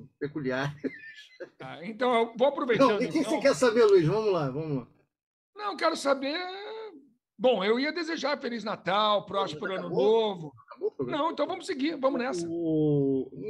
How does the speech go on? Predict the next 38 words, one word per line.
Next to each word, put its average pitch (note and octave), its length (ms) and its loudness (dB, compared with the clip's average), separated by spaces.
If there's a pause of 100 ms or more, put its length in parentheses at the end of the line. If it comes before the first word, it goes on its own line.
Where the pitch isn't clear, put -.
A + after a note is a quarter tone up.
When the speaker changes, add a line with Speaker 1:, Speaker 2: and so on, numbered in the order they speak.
(120)
Speaker 1:
Não, A#3 220 0
então, C#3+ 420 -2
eu E3 140 -4
queria A3 220 -2
ser A#3 160 -6
radialista A3 560 -4
mesmo, F3 280 -10
cara. A#2+ 360 -16
Eu, D3 440 -8 (380)
eu C#3+ 140 -8
conheço F3+ 420 -4
os D3+ 60 -8
radialistas, C3+ 840 -4
ouço D3 240 -4
as B2 80 -6
rádios B2+ 280 -6
do A2+ 80 -20
Paraná, B2 600 -6
ouço, C3 600 -6 (640)
ouço D3 400 -4
a, A#2 720 -8
as A2 100 -16
rádios B2+ 200 -6
de A2 60 -16 (120)
Minas, B2 400 -2
a A2 60 -10
Itatiaia, A#2 840 -8
ouço C#3+ 320 -6
a A#2 60 -8
Rádio B2+ 240 -8
Gaúcha. A#2 760 -8 (440)
Speaker 2:
Ô, F#3+ 80 -4
Lédio, G#3+ 600 2 (300)
Speaker 1:
Cara, A2+ 300 -12
Speaker 2:
o - 80 -16
Paraná G3+ 480 0
te G#3+ 100 -4
abraça. D3+ 640 -4